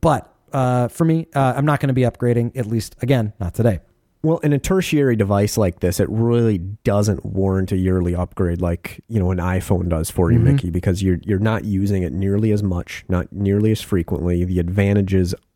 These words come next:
Speaker 2: uh, y-, don't really, uh, they, they really can't be justified by the, the, the price, because you have to sell your third generation for,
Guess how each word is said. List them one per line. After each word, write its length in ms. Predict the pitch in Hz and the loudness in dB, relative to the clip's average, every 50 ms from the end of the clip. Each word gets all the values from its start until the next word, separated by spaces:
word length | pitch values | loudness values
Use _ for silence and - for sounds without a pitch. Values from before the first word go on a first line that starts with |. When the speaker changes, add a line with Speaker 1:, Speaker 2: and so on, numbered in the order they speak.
| _ _ - | _ _ -12
Speaker 2:
uh, 80 | - 87 - - | -12 -8 -4 -2
y-, 200 | 135 113 - - - 120 117 | -2 -2 -4 -6 -10 -8 -4
don't 280 | - 113 107 107 110 - | -2 0 0 -2 -2 -4
really, 500 | - 110 107 104 104 101 101 101 98 98 - - - - _ _ _ - | -4 -2 0 2 2 2 2 2 0 -2 -4 -10 -20 -20 _ _ _ -4
uh, 560 | 113 107 101 98 98 92 90 90 90 92 90 - - - - - - - | -2 0 0 0 0 0 0 0 0 0 -2 -4 -10 -20 -20 -16 -12 -10
they, 240 | 117 95 131 135 | -6 -2 -2 -2
they 140 | - 127 131 | 0 0 0
really 220 | 123 131 156 160 139 | 2 2 2 2 0
can't 220 | - - 143 139 | 0 0 0 0
be 80 | 123 101 | 0 -4
justified 760 | 95 - - 95 113 147 - - 98 - 92 80 78 80 | -2 0 0 2 2 0 0 -2 -2 0 0 0 0 2
by 140 | 82 92 85 | 2 2 2
the, 100 | 85 87 85 | 2 0 -2
the, 200 | - 92 95 87 | -2 -4 -4 -2
the 120 | 85 87 | -2 -4
price, 420 | - - - 92 87 82 - - | -2 -2 -2 -2 -2 -2 -8 -8
because 340 | - - 95 - 107 98 101 | -6 -6 -2 -2 -2 -2 -2
you 140 | 98 95 95 | -2 0 0
have 160 | 98 95 - | -2 -2 -4
to 80 | 98 98 | -4 -4
sell 260 | - - 113 107 110 | -2 0 0 2 2
your 160 | 110 107 101 | 2 2 0
third 240 | 95 - 107 101 98 | 2 2 0 0 0
generation 720 | 92 - 98 92 95 95 92 90 90 - - 107 95 85 | 0 -2 0 0 2 2 2 2 0 0 0 0 -2 -2
for, 420 | - - 92 87 85 85 82 82 | -2 0 0 2 2 0 0 -2